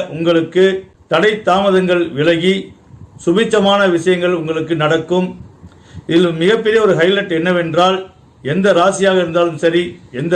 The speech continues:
ராசிக்கல்லாக இருந்தாலும் சரி, அவரவர் சுய ஜாதகத்தில் நாலாம் இடம் என்பது பர்சனல் ஸ்தானமாகும்.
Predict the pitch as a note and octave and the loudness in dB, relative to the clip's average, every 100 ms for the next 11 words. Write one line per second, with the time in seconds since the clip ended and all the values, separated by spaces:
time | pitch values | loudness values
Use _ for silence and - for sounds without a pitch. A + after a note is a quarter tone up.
0 | D3 D#3+ E3+ F3+ D#3+ E3 E3 D3+ D#3 D#3 | 2 2 0 -4 -2 0 0 0 -2 -4
1 | D3 D3 D#3+ E3 - - - - C3 F#3 | -2 -2 -2 -6 -12 -20 -20 -6 0 2
2 | A3+ A3 G3+ G3 G#3+ G3 G3 F#3+ F#3+ F#3+ | 2 2 2 0 0 2 2 0 -4 -6
3 | E3 F#3 G3+ F#3+ F#3+ F3+ F3 E3+ E3+ F#3 | 0 0 2 0 0 -2 -2 0 2 4
4 | F#3+ F#3+ - _ - D3+ D3+ G3 G3+ - | 2 -2 -14 _ -4 -2 -2 -4 -4 -2
5 | F3 E3+ E3 D#3+ D#3 F#3 | -2 -2 0 0 2 0